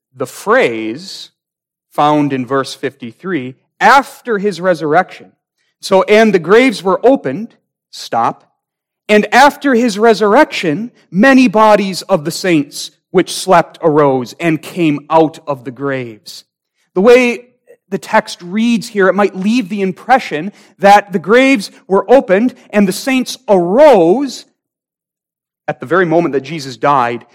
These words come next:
and then after his resurrection, they came out of the tombs. But that's not the case. Only the graves opened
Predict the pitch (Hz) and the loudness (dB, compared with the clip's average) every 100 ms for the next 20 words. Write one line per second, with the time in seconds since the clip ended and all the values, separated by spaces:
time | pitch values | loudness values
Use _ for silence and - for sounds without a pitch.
0 | - 202 185 202 190 _ 190 262 277 254 | -4 0 2 2 0 _ 2 2 2 -2
1 | 208 208 208 202 196 202 208 185 175 170 | -4 -2 0 0 0 -2 -2 -4 -4 -4
2 | 220 214 202 180 156 - 214 147 160 165 | -6 -2 0 -2 -6 -10 -10 -10 -8 -6
3 | 214 214 196 165 _ 247 139 - - - | -6 -6 -12 -14 _ -12 -12 -14 -20 -20
4 | _ _ _ _ _ _ _ _ _ _ | _ _ _ _ _ _ _ _ _ _
5 | _ _ _ - 196 220 196 160 170 202 | _ _ _ -4 0 2 0 -2 0 2
6 | 202 - 151 139 131 113 107 _ | 2 0 -2 -2 -4 -8 -16 _